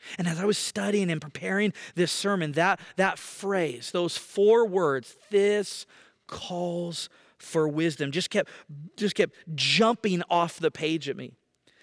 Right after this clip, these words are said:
Because I was thinking to myself, "Th-, there's a lot in life that doesn't call for wisdom." There's a lot in life, there's a lot of things in life you don't need to pray about. There's a lot of things in life that you don't need to seek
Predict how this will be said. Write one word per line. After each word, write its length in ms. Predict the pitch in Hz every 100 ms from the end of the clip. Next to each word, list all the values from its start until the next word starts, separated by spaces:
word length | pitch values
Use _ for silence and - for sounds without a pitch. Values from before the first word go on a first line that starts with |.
| - -
Because 180 | 214
I 40 | 226
was 120 | 202
thinking 240 | 294 302
to 40 | 233
myself, 360 | 185 214 185 - -
"Th-, 140 | 226
there's 180 | 226 226
a 40 | 226
lot 380 | 196 208 277
in 140 | 240 196
life 460 | 180 180 247 - _ _ -
that 400 | 190 214 135 -
doesn't 420 | 208 226 196 -
call 380 | - - 180 190
for 180 | - 160
wisdom." 440 | 151 147 117 117 _ _ - -
There's 180 | 247 254
a 40 |
lot 320 | 247 262 294
in 140 | 320 269
life, 240 | 240 247
there's 120 | 240
a 40 | 220
lot 100 | 254
of 60 |
things 180 | 254 254
in 80 | 240
life 180 | 220 180
you 120 | 226
don't 120 | 240
need 120 | 226
to 80 | 185
pray 340 | - - 190 240
about. 300 | 277 330 - -
There's 140 | 240 220
a 60 |
lot 260 | 220 240 285
of 80 | 214
things 260 | 247 240
in 100 | 226
life 240 | 196 220 -
that 100 | 208
you 200 | 202 262
don't 200 | 302 269
need 140 | 254
to 100 | 214
seek 380 | - - 247 254